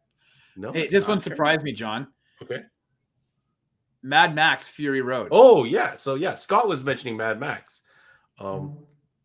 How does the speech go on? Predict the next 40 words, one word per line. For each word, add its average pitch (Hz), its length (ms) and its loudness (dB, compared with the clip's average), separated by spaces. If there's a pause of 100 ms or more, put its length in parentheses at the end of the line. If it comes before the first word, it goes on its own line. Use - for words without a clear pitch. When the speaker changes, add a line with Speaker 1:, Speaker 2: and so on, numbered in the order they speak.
(220)
Speaker 1:
I 170 260 -8 (100)
haven't 151 360 -6
seen 131 340 -8
them 151 160 -4
enough 117 420 -6
that 107 140 -6
I 104 140 -10
can 98 400 -10 (1200)
determine 117 580 -4
which 117 240 -8
movie 113 240 -8
is 98 120 -8
from 90 200 -12
which, - 380 -12
which 110 300 -10
stuff - 380 -8
is 92 140 -10
from 87 240 -16
which 92 220 -12
one, 90 320 -14 (160)
right? 101 280 -10 (300)
Like, 101 240 -6
where's 147 280 2
the 127 100 0
hockey 127 280 0
mask 92 360 -4 (100)
guy 98 280 -4
that's - 320 -14
in 101 180 -10
the 95 100 -12
underwear? 95 540 -10 (680)
Uh, 85 60 -14
is 95 240 -14
he 104 80 -10
from 98 280 -8
the, 92 120 -6
only 98 180 -8
the 90 100 -8
first 139 320 -8
one, 156 220 -10